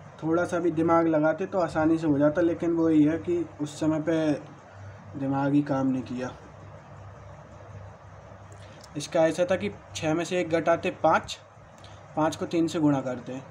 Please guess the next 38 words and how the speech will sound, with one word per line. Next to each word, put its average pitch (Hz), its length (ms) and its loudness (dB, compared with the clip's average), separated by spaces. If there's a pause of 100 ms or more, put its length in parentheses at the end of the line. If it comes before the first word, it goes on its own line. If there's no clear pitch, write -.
(360)
पाँच 160 240 0
में 180 120 -2
से 180 160 -4
तीन 175 220 -2
घटाते 175 380 2
दो, 190 180 0
दो 160 200 0
को 160 120 -2
तीन 135 220 0
से 139 120 -6
गुणा 127 220 -6
करते, 120 380 -12 (920)
तो 143 100 -6
इसमें 147 340 4
यह 135 180 4
है। - 120 -6 (160)
अठारह 165 400 6
में 175 140 -2
से, 180 200 -4 (680)
पन्द्रह 165 260 2
में 175 140 2
से 165 220 -2 (180)
आठ 156 180 4
घटाते 160 440 2
सात, 180 320 2
सात 156 260 0
को 156 120 -6
तीन 147 200 2
से 143 120 -2
गुणा 127 220 -6
करते। 117 340 -12 (1200)
ईजी 170 280 -2
question 180 420 -6
था 139 200 -6
एक 147 460 -8
किस्म 135 220 -6
का। 135 120 -8
तो 143 160 -10